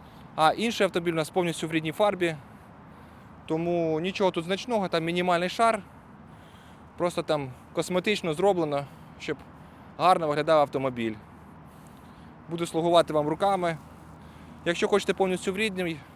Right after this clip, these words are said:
у нас є інший автомобіль, однаковий, точно такий самий. Приїжджайте, дивіться, вибирайте, який вам більше подобається. Автомобілі максимально класні.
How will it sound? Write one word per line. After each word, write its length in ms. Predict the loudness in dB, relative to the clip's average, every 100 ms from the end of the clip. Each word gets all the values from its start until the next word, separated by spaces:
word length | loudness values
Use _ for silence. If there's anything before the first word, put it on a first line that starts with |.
| -20 -20 -16 0
у 40 |
нас 220 | 0 0
є 100 | -2
інший 320 | -2 -2 0
автомобіль, 440 | 0 0 -2 -2 -6 -10 -20 -20 0
однаковий, 580 | 0 2 0 2 2 2
точно 260 | -2 -4
такий 220 | -6 -6 -4
самий. 400 | -2 -2 -2 -2
Приїжджайте, 560 | -2 0 2 0 0
дивіться, 400 | -6 -6 -4 -4
вибирайте, 600 | -2 2 4 4 0 -8 -10 -20 -20 -20 -20 -20 -20 -20 -20 -20 -20 -6
який 240 | -2 2
вам 140 | 2 2
більше 220 | 0 -2
подобається. 680 | -2 0 2 2 -2 -6 -12 -14 -10
Автомобілі 480 | -8 -4 -4 -2 -2
максимально 500 | -2 -4 -4 -4 -4
класні. 500 | -2 -2 -2 -6 -10